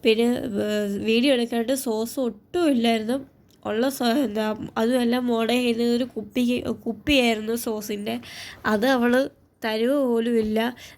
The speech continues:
അന്നേരത്തേക്ക് ഉമ്മ അവിടെ നിന്ന് പറഞ്ഞ്, "ഉള്ള സോസൊക്കെ നിങ്ങൾ തന്നെയല്ല തിന്നത്,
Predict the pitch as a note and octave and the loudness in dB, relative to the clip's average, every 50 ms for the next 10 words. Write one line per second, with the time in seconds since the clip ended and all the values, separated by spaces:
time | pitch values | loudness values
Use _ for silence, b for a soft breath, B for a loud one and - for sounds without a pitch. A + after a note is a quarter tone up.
0 | _ - G#3 G3 G#3 G#3+ G#3 A#3+ A#3 A3 B3+ A#3+ A3 A3+ A#3+ A#3 A#3 A3+ A#3 A3 | _ -8 -4 -2 -2 -2 0 -2 -2 -2 -2 -2 0 0 2 2 2 2 2 2
1 | A#3+ A#3+ A#3 A3+ A3+ A#3 B3 C4+ C4+ B B B B _ - G#3 G#3+ A3 A#3+ C4 | 2 2 2 2 2 2 2 0 -2 B B B B _ 0 2 4 4 4 4
2 | C4+ C4 - A#3+ A3+ A3 A3+ A#3 G#3 A#3+ A#3+ A#3+ A#3 A3 A#3 A#3 A#3+ A#3+ A#3 B3 | 2 0 -2 -2 -2 -2 -2 0 0 0 0 0 2 2 4 4 4 2 2 2
3 | A#3+ A#3 A#3 A#3 A#3 - A3+ G#3+ G#3 G#3 G#3+ A3 A3 A3 A3+ A#3+ | 2 2 2 0 0 -2 -6 -6 -4 -4 -4 -4 -2 -2 -2 -4